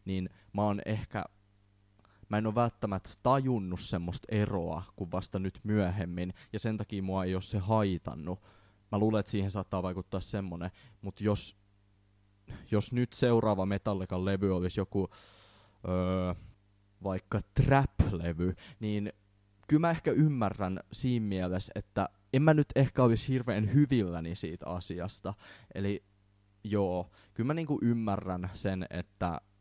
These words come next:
se on ollut tosi iso muutos. Mut <laughs> ei tää siltikään kyllä, se ei mene mun kalloon, että miten tää voi olla kenenkään mielestä huono levy. Sen mä ymmärrän, että Saint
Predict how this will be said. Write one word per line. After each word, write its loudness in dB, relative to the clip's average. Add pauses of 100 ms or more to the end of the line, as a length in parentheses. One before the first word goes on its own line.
(680)
se -2
on 0
ollut 0
tosi 2
iso -6
muutos. -2 (1300)
Mut 2 (320)
<laughs> -10
ei 2
tää 4
siltikään 4
kyllä, 4 (800)
se 2
ei 8
mene 4
mun 0
kalloon, 4
että -4
miten 6
tää 6
voi 4
olla 6
kenenkään 6
mielestä 4 (100)
huono 6
levy. -2 (180)
Sen 4
mä 4
ymmärrän, 0
että -8
Saint 2